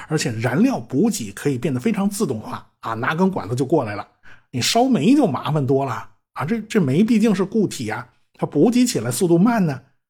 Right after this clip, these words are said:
它也不能说你弄个管，管子就，就往你舱里灌，它也不能这么干，对吧？而且煤烟可比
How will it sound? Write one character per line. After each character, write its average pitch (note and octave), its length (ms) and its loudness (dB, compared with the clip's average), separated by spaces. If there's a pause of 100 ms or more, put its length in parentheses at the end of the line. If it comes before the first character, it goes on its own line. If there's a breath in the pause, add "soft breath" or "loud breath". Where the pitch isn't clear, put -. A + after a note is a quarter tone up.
(200)
它 - 160 2
也 G3 40 6
不 D3 140 2
能 F#3 160 4
说 A3+ 140 2
你 C3 240 0
弄 G3+ 200 4
个 F#3 80 4
管， B2+ 300 -4
管 A2+ 260 -4
子 D#3 180 2
就， F#3+ 160 -4
就 G3+ 180 0
往 D3 180 0
你 A#2+ 60 -2
舱 F3+ 260 0
里 A#2+ 80 -2
灌， E3+ 480 4
它 - 100 -4
也 C#3+ 80 0
不 C3 120 -2
能 E3 100 2
这 G#3 80 4
么 G3 100 2
干， C#3+ 280 0
对 C3+ 100 2
吧？ A#2+ 240 -6 (400 loud breath)
而 D#3+ 140 4
且 F3+ 240 -2 (140)
煤 D3 240 4
烟 G#3+ 380 6
可 - 160 -2
比 C#3+ 220 -2